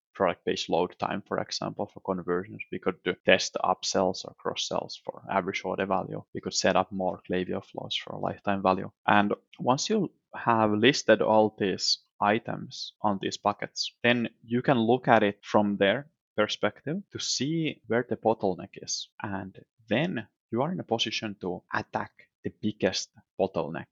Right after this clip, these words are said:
there. So say, for example, it's average order value. Then now you have the priority list there of, uh, what you would tackle next. And then I would recommend approaching this as sprint. So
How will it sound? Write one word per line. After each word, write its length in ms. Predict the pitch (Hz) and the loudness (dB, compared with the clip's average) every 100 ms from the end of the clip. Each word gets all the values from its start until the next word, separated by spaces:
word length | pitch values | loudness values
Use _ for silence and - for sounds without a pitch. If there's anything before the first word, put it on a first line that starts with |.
| _ _ _ - | _ _ _ -4
there. 220 | 87 - | -4 -4
So 280 | - 104 90 _ _ _ | 0 0 0 _ _ _
say, 440 | - 123 110 101 - - | 6 8 8 6 -2 4
for 120 | 101 | 6
example, 400 | 95 - 92 87 | 6 0 -4 -4
it's 180 | 95 - | -6 0
average 300 | 98 95 - | 0 2 0
order 160 | 98 - | -2 -2
value. 240 | - - - | -6 -6 -2
Then 220 | 135 131 - | 0 0 -2
now 240 | 110 143 160 | 2 4 4
you 160 | 123 107 | 0 -2
have 680 | - 107 113 113 110 101 92 - | 2 4 6 6 6 4 0 2
the 60 | 101 | 2
priority 680 | - 101 101 104 107 101 92 | 6 6 8 8 6 4 -2
list 360 | 87 87 - | 0 0 0
there 280 | - 95 196 - | 0 -2 -4 -6
of, 260 | 101 95 - - | -6 -6 -6 -4
uh, 100 | 87 _ - | -4 _ 4
what 260 | 101 - | 4 4
you 100 | 110 | -2
would 260 | 98 92 - - | 0 -2 -6 2
tackle 300 | 95 - 87 | 2 2 -4
next. 380 | 90 - - - | -6 -8 -12 -8
And 340 | 113 104 101 98 | -2 0 0 4
then 340 | 139 185 107 - - | 4 4 -4 -6 0
I 60 | |
would 160 | 120 139 | 2 2
recommend 640 | 139 - 113 107 117 104 - 127 | -2 0 0 2 0 -4 0 2
approaching 520 | - 131 151 160 123 | 4 2 2 -4 -4
this 340 | - 107 - - _ - | -6 -6 -6 -10 _ -8
as 440 | 101 98 - - - | -8 -4 -4 -6 -6
sprint. 560 | - - 107 117 - - _ | -8 -2 -2 -2 -8 -20 _
So 440 | - 110 98 87 | 2 4 4 2